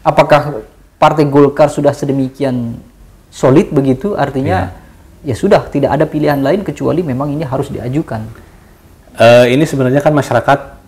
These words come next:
Speaker 2: eh, silahkan bebas untuk memilih kan.
Speaker 1: Betul.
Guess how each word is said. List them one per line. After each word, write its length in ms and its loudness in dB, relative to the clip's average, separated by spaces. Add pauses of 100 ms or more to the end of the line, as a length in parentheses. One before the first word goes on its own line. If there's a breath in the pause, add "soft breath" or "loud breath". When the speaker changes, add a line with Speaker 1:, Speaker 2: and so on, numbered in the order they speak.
(400)
Speaker 2:
eh, 240 -6
silahkan 480 0
bebas 400 2
untuk 240 -2
memilih 400 2
kan. 240 -8
Speaker 1:
Betul. 400 -8